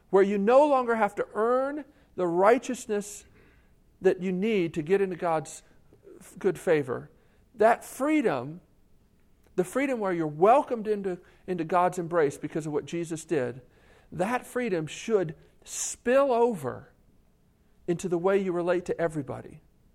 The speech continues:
It actually will spill over. Um, he talks in verse fifteen, you know, that if you're not getting this, it is having an effect on your relationships.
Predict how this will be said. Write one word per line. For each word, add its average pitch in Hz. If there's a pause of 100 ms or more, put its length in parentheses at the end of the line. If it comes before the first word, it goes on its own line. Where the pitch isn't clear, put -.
(300)
It 196
actually 240
will 240
spill 147
over. 123 (880)
Um, 156
he 180
talks 214
in 196
verse 185
fifteen, 190 (500)
you 175
know, 170
that 180
if 190
you're 180
not 180
getting 196
this, 269 (380)
it 202
is 277
having 226
an 180
effect 180 (240)
on 170
your 170
relationships. 151